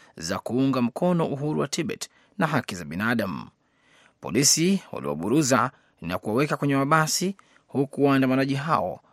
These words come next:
wakiendelea kuimba kupitia kwenye madirisha na milango. Balozi wa Marekani nchini Korea Kusini,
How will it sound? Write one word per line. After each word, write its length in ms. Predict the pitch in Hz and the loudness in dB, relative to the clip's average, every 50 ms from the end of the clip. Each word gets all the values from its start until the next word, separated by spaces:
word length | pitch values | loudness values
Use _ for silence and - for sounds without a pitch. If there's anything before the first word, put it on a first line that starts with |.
| _ _ _ | _ _ _
wakiendelea 680 | - 71 - - - 98 98 110 117 135 143 131 120 | -8 -8 -6 -6 -6 -4 -2 0 4 6 6 6 4
kuimba 540 | - - 90 110 156 185 175 - 120 104 127 - _ - - _ | 2 -2 -2 0 2 4 4 6 4 4 2 -2 _ -20 -20 _
kupitia 460 | - - - - 104 117 131 143 147 135 | -20 -16 -14 -10 -4 2 6 6 6 6
kwenye 220 | - 139 139 139 | 6 4 4 6
madirisha 520 | 135 131 127 139 139 147 131 - - - 95 | 6 4 4 4 4 4 4 2 -2 -4 -6
na 80 | 87 | -6
milango. 640 | 87 80 80 98 117 127 123 - - 73 62 57 - - _ _ _ _ _ _ _ _ _ _ _ _ _ _ _ _ _ _ - _ _ _ _ _ _ _ _ _ _ _ _ _ _ _ _ _ | -6 -6 -6 -2 -2 0 0 0 -2 -4 -8 -10 -12 -16 _ _ _ _ _ _ _ _ _ _ _ _ _ _ _ _ _ _ -20 _ _ _ _ _ _ _ _ _ _ _ _ _ _ _ _ _
Balozi 560 | - - 120 143 180 208 202 185 196 196 180 156 | -2 2 6 8 8 8 8 6 6 6 6 8
wa 220 | 151 160 156 151 | 8 8 8 8
Marekani 560 | 147 151 151 147 - - 170 170 180 190 180 | 8 6 4 2 2 2 2 4 4 4 4
nchini 360 | 143 - - - 139 135 123 | 2 2 2 2 4 4 4
Korea 320 | - - 127 127 127 120 117 | 2 0 -2 0 0 -2 -2
Kusini, 500 | 98 - - - - 151 147 151 170 | -2 -2 -2 0 0 0 2 2 0